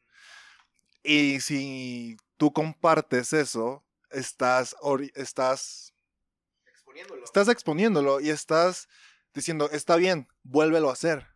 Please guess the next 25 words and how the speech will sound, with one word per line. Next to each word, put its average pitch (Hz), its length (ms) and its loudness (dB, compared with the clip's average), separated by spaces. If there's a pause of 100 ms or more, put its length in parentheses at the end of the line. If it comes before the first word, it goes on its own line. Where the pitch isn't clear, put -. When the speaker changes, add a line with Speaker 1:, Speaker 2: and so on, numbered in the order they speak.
(100)
Speaker 1:
Y 147 100 -8
hazlo 160 200 -2
con 143 120 -10
otra 143 160 -6
persona, 135 500 -2
y 143 40 -8
vuelve 180 200 2
a - 20 2
hacerlos 160 240 -2
con 139 160 -10
más 151 180 -2
personas, 147 520 -4
y 143 80 -20
sigue 180 200 -8
haciendo 165 220 -6
lo 139 60 -6
mismo. 147 320 -8
O 120 80 -4
ahora 165 280 0 (220)
sube 175 260 2
la 147 100 6
barra, 156 300 4
ahora 147 220 -2
haz 170 100 -4
esto. 127 360 -6